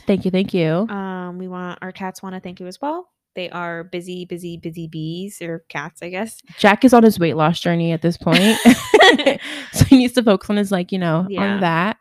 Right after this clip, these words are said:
Speaker 2: He's done being a criminal for some, he just needs to work
Speaker 1: He's
Speaker 2: together.
Speaker 1: not done being a criminal.
Speaker 2: He
Speaker 1: He's
Speaker 2: needs to
Speaker 1: still a criminal, but
Speaker 2: Okay.
Speaker 1: he's also focused on his weight.
Speaker 2: Right.
Speaker 1: He's a,
Speaker 2: I
Speaker 1: he has
Speaker 2: do
Speaker 1: a lot on his plate right now.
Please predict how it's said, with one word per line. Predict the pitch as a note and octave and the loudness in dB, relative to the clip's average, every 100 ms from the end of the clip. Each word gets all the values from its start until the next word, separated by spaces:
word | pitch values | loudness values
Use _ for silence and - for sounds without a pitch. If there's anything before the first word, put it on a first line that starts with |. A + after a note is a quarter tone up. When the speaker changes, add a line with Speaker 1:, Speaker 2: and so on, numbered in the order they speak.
| _ | _
Speaker 2:
He's | G#3+ G3+ - | -14 -14 -10
done | G3+ G3+ | -10 -8
being | G3+ F#3 | -10 -12
a | |
criminal | - D3 D3 F#3 | -14 -18 -18 -20
for | - E3 - G3+ _ _ | -18 -16 -18 _ _ _
some, | - - | -20 -18
he | F#3+ | -16
just | F#3+ G3 F#3 | -16 -16 -16
needs | - | -16
to | E3+ | -16
work | - - | -18 2
Speaker 1:
He's | B3 C4+ | 6 8
Speaker 2:
together. | D4+ | 6
Speaker 1:
not | - | 4
done | G3+ G3 | 2 2
being | F#3+ | 2
a | - | 0
criminal. | G3+ G3 D#3 | -2 0 2
Speaker 2:
He | |
Speaker 1:
He's | F3 | 0
Speaker 2:
needs | A#3 | 2
to | |
Speaker 1:
still | G#3 | 2
a | F3 | 2
criminal, | - G3+ F3 | 0 -2 -2
but | D#3+ F3+ | -4 -4
Speaker 2:
Okay. | F3+ | -2
Speaker 1:
he's | C#3+ | 0
also | E3 F3 E3+ | 0 -2 -6
focused | E3 - | -10 -10
on | D3 | -10
his | D3+ | -8
weight. | D#3 | -10
Speaker 2:
Right. | - | -4
Speaker 1:
He's | G#3+ B3 | 0 4
a, | C#4 - | 4 4
Speaker 2:
I | |
Speaker 1:
he | A#3+ | 0
has | B3+ | 0
Speaker 2:
do | |
Speaker 1:
a | A#3+ | 0
lot | |
on | G3+ | -2
his | G3 | -2
plate | G3 E3 | -4 -2
right | C#3 | -2
now. | D#3+ D3+ D#3 | -2 -4 -6